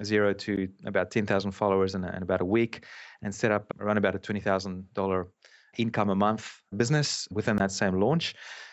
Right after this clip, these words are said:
Once I finished with that project, I moved into, uh, the magic niche. I teamed up with a magician and a local magician in Brisbane. We took that business from the magician not really being known,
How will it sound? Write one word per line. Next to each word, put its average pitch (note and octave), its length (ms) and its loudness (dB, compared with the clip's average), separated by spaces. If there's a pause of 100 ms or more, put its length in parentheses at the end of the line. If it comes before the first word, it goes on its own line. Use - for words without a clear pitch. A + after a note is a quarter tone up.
Once A2+ 280 0
I B2 60 -2
finished A#2+ 260 -2
with A#2+ 80 2
that A#2+ 180 0
project, A#2+ 400 0
I G#2+ 160 2
moved A2 500 -2
into, G#2 760 -2
uh, - 60 -6 (140)
the F#2+ 200 0
magic C3 440 0
niche. C3 360 0
I A2 140 0
teamed A#2+ 280 0
up G#2+ 180 0
with G#2 300 -2
a F#2+ 420 0
magician B2+ 480 2
and G#2 360 -2
a G2 200 2
local B2 280 2
magician A#2+ 340 0
in A2 100 2
Brisbane. B2+ 440 2 (720)
We A2 80 0
took A2 200 0
that A#2 180 2
business A#2 280 0
from G#2 380 2 (580)
the G#2+ 160 2
magician G#2+ 640 2 (120)
not A2+ 220 -2
really G2+ 180 0
being G2 220 2
known, G#2 440 2